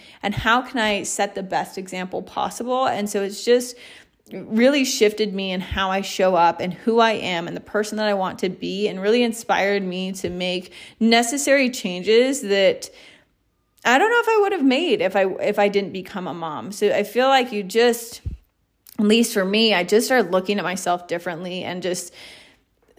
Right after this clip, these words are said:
started looking in the, the corners and the <laughs> crevices of myself and my life and,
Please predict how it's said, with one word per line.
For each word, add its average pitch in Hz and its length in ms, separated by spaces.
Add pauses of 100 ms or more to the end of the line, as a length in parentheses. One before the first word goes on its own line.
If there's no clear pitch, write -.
(200)
started 214 400
looking 220 360
in 202 340
the, 190 540
the - 100
corners 220 600
and 202 120
the 202 40
<laughs> - 20
crevices 254 720
of 214 120
myself 214 520
and 202 100
my 190 140
life 196 420
and, 190 300